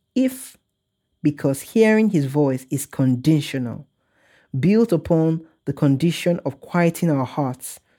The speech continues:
to listen." All of us want God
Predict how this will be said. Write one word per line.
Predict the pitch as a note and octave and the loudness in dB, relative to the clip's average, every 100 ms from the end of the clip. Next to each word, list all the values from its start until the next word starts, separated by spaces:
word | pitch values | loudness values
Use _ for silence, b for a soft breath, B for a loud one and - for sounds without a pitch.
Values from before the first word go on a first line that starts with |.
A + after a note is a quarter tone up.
| _ | _
to | - | -4
listen." | C3+ C#3 - C3+ D3+ _ _ _ _ _ _ _ _ _ _ - | -2 -2 -4 -14 -14 _ _ _ _ _ _ _ _ _ _ 0
All | A3+ | 2
of | A#3 E3+ | 4 4
us | D#3 - | 2 2
want | C#3+ C3+ E3 E3 E3 - D#3+ | -6 0 2 2 0 -6 -8
God | C#3+ C#3+ C3+ C3 B2 | 0 2 2 0 -6